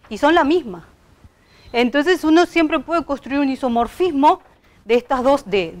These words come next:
de cualquier par de álgebras de Lie de dimensión dos, de manera que ese isomorfismo me lleve la base en la base y de esa manera ya tengo un isomorfismo lineal,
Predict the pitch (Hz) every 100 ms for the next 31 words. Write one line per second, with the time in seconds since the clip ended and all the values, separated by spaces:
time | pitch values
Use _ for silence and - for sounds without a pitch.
0 | 175 185 202 202 277 285 - 254 254 254
1 | 254 240 220 226 254 226 214 202 202 262
2 | 269 277 277 381 - _ _ _ _ 254
3 | 254 254 262 294 320 294 294 285 262 233
4 | 226 226 294 277 285 320 - _ _ -
5 | - - - - _ 220 220 - 233 190
6 | 180 226 277 269 269 302 330 233 196 208
7 | 202 202 220 214 190 208 202 185 190 180
8 | 208 254 294 311 403